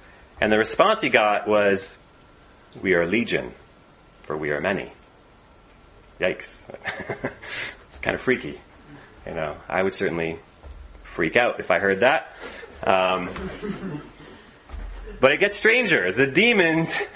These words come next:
they know they're in trouble 'cause they know who Jesus is. They're like, "You are the Son of the Most High." And it seems they also knew what Jesus was doing in the land. He was driving out, casting out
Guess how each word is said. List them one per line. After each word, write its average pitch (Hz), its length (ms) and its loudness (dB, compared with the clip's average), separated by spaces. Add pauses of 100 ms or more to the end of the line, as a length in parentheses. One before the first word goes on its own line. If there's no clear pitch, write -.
(220)
they 147 140 4
know 196 220 6
they're 180 160 4
in 165 80 0
trouble 170 520 0 (880)
'cause 143 320 2
they 147 160 2
know 175 160 4
who 190 140 6
Jesus 143 340 2
is. 147 160 4
They're 127 120 6
like, 120 200 2
"You 175 240 2
are 127 160 4
the 113 100 -2
Son 127 280 2
of 117 80 -4
the 113 80 -2
Most 117 240 0
High." 104 420 2 (840)
And 117 160 4
it 123 120 0
seems 240 300 2
they 147 120 6
also 135 320 2
knew 127 400 4 (220)
what - 260 4
Jesus 147 340 2
was 139 140 4
doing 135 360 4
in 117 80 0
the 117 80 4
land. 123 460 2
He 131 160 -4
was 113 300 0 (380)
driving 135 540 4
out, 127 420 2
casting 120 540 2
out 117 320 2